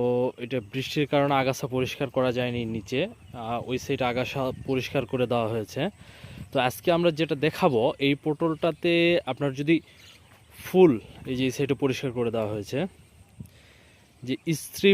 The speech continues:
ফুল আর পুরুষ ফুল, এটা যদি পরাগায়ন, হ্যান্ড পরাগায়ন, হাত দিয়ে যদি, আহ, পরাগায়ন না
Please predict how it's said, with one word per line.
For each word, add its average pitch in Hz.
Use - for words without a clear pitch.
ফুল 190
আর 139
পুরুষ 185
ফুল, 110
এটা 131
যদি 160
পরাগায়ন, 147
হ্যান্ড 147
পরাগায়ন, 135
হাত 139
দিয়ে 147
যদি, 143
আহ, 117
পরাগায়ন 143
না 143